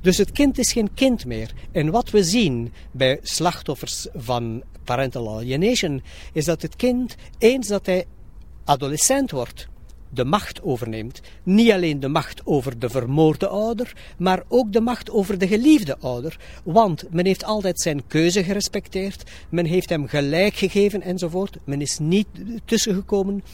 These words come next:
Dus het kind heeft virtueel, en niet alleen virtueel, maar ook op alle manieren de macht overgenomen. En dat zal een gevolgen hebben op de manier waarop hij groot wordt, op de manier waar hij vol-, volwassen wordt.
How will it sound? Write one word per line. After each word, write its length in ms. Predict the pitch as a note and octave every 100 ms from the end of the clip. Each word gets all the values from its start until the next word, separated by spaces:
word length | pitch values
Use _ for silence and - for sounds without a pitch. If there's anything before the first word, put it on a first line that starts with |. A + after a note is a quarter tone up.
| -
Dus 280 | B2+ F3+ - -
het 200 | - -
kind 420 | - C4+ C4 - - - -
heeft 340 | - G#3 G3+ - -
virtueel, 680 | C3+ C#4+ - A#3+ D3+ A#2 A2
en 140 | C#3+
niet 120 | C#3+
alleen 340 | A#2+ A#2 A#2 A2+
virtueel, 640 | B2 C#4 - F3 B2+ A2+ - - - -
maar 360 | B2+ C3 B2 -
ook 360 | D#3+ C3 - A#2+ -
op 180 | - -
alle 200 | - D#4
manieren 580 | C#4+ C4 B3 A#3+ A3 A3 - -
de 160 | C#3
macht 380 | D3 G#3 - -
overgenomen. 800 | C#3 A2+ - - A2+ G2+ G2 A2+ - - - -
En 200 | D3 C#3
dat 260 | F3 - - -
zal 480 | D#3+ D3 D3+ D3 -
een 340 | C#3+ C3 B2 -
gevolgen 600 | A#2 C3+ A2+ F#3 A3+ A3
hebben 280 | A3 G#3+ A3
op 160 | F3 D3
de 80 | C#3+
manier 380 | D3+ E3+ G#3
waarop 380 | F3+ F3+ F3 - -
hij 180 | D#3+
groot 400 | C#3 - G3 A#3
wordt, 300 | B2 G2+ - -
op 180 | -
de 80 | C3
manier 340 | C3 C3+ D#3+ D3
waar 140 | C#3
hij 180 | C3 A#2+
vol-, 300 | B2+ A2+ B2+
volwassen 560 | B2+ B2 A#2+ G#3 - G3+
wordt. 260 | A#2+ -